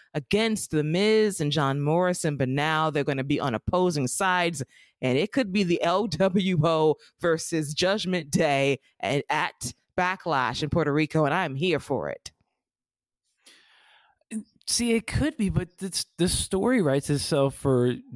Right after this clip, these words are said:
Speaker 2: Dominic and Damian versus Bad Bunny and Rey Mysterio. I mean, that,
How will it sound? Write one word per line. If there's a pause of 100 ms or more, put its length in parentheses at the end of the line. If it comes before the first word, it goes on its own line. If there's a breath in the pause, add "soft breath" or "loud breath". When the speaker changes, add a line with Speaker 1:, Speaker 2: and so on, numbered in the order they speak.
Speaker 2:
Dominic (460 soft breath)
and
Damian
versus
Bad
Bunny
and
Rey
Mysterio.
I
mean,
that,